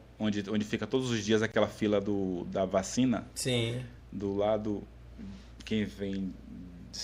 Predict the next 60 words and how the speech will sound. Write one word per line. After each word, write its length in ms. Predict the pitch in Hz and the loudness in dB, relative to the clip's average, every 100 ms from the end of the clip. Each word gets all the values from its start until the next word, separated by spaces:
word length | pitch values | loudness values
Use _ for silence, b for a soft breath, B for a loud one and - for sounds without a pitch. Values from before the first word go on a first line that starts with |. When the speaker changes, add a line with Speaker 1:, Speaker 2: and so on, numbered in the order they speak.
| - | -8
Speaker 1:
da 160 | 98 98 | 0 0
Barra 440 | 95 95 95 90 - | 4 4 2 0 -8
pra, 360 | - 98 98 - - | -2 -2 -2 -6 -12
pra 340 | - 98 92 - - 104 | -6 -4 -4 -8 -12 -6
Vasco 280 | 95 95 | -6 -2
da 100 | 113 | 0
Gama 380 | 113 120 135 156 | 2 2 2 0
é 80 | 123 | -2
do 80 | 110 | 0
lado 160 | 107 113 | 0 4
Speaker 2:
Do 80 | 127 | 6
lado 100 | 139 | 8
Speaker 1:
direito. 160 | 196 | 6
Speaker 2:
direito, 400 | 143 117 113 - - - | 4 0 -2 -10 -18 -12
isso. 340 | 113 107 - 110 | -8 -6 -6 -4
Speaker 1:
E 40 | |
quem 160 | 117 104 | 0 2
vem 140 | 107 | 2
do 100 | 107 | 0
Dique 300 | 104 98 - | -2 -8 -8
pra 160 | - 120 | -8 -4
lá 120 | 123 | -4
do 60 | |
lado 120 | 120 117 | -2 0
Speaker 2:
Lado 140 | 120 | 0
Speaker 1:
esquerdo. 420 | - 113 104 98 - - - | -2 2 0 0 -6 -14 -12
Speaker 2:
esquerdo. 220 | 104 107 | -10 -6
Speaker 1:
Aí 60 | 113 | -2
tem 120 | 120 | 0
escrito 300 | 120 123 120 | 0 -2 2
L 180 | 123 131 | 2 4
U. 160 | 113 113 - - - | 2 0 -6 -12 -4
Speaker 2:
L 220 | 113 117 110 | -2 2 2
U, 80 | |
bem 160 | 107 135 | 4 2
grande. 320 | 113 110 107 | 4 4 4
Speaker 1:
Gigantesco 680 | 120 143 147 110 107 127 113 | 6 6 6 6 6 4 4
ali. 160 | 98 95 | 4 2
Speaker 2:
Gigantesco. 240 | - B B B B | -4 B B B B
Speaker 1:
E 140 | 120 131 | 8 10
aí 100 | 160 | 10
as 80 | |
pessoas, 300 | 160 151 151 156 | 6 -2 0 2
a, 540 | 127 - 123 113 107 | 2 4 6 6 6
a 40 | |
vice-prefeita 600 | 104 - - 123 127 127 | 4 2 0 2 0 0
teve 180 | 120 117 | -4 -2
a 20 | 110 | -2
oportunidade 320 | 110 113 107 | -2 -2 -2
de 20 | |
conhecer 240 | 113 101 113 | -2 -2 0
um 60 | |
dos 140 | 107 107 | 0 4
líderes, 340 | 113 123 113 | 4 4 2
né, 80 | 110 | 0
do 100 | 107 | 0
grupo, 320 | 101 113 - | 2 2 0
que 100 | - | -6
é 100 | 104 | -2
Dente 440 | 98 101 120 - | 0 2 2 0